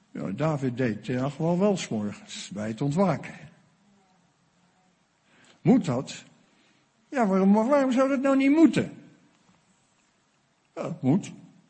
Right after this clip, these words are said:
Anders glipt u er weer tussenuit. "Oh, hij heeft mij in elk geval ruimte gegeven om het ook 's avonds." Nee, ik geef die ruimte niet. Ter wille van u.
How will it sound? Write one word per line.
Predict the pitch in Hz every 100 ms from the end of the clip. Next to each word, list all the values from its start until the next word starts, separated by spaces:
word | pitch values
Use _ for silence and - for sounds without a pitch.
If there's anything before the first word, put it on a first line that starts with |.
| _ _ _ _ _ _ _ _ _ _ _ - - - _ _
Anders | - 202 - - 127 123 -
glipt | 156 147 120
u | 147
er | 131
weer | 147 208 220
tussenuit. | 233 190 220 180 143 123 117
"Oh, | 123 156
hij | 123
heeft | 117 123
mij | 123 147
in |
elk | 170 180
geval | 175 180
ruimte | 180 185 196 196
gegeven | 160 156 190 180
om | 196 190
het | 190
ook | 175
's | -
avonds." | 247 226 180 143 - - - -
Nee, | 302 123 156 185 165
ik | 180 175 170
geef | - 208 175
die | 127 123
ruimte | 117 107 104
niet. | 95 92 - - _ -
Ter | 143
wille | 147 202
van | 175 151
u. | 110